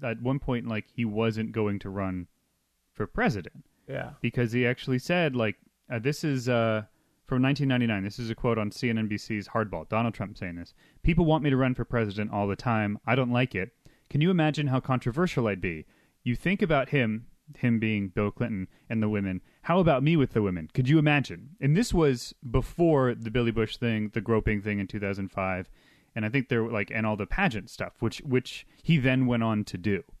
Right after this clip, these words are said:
Speaker 1: So this is a guy who's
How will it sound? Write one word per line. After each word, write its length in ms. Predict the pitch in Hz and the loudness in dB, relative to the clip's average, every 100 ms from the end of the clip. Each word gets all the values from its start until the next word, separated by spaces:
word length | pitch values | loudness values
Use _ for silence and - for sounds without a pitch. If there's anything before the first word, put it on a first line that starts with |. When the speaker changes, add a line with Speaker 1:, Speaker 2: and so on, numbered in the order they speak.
| _ _ _ _ _ _ _ _ _ _ _ _ | _ _ _ _ _ _ _ _ _ _ _ _
Speaker 1:
So 560 | - 127 117 107 104 _ _ _ _ _ _ | 0 2 4 2 0 _ _ _ _ _ _
this 220 | 147 180 | -2 0
is 100 | 208 | 0
a 80 | 156 | 2
guy 240 | 139 123 | 2 0
who's 480 | 110 113 104 - - | 2 0 0 -6 -12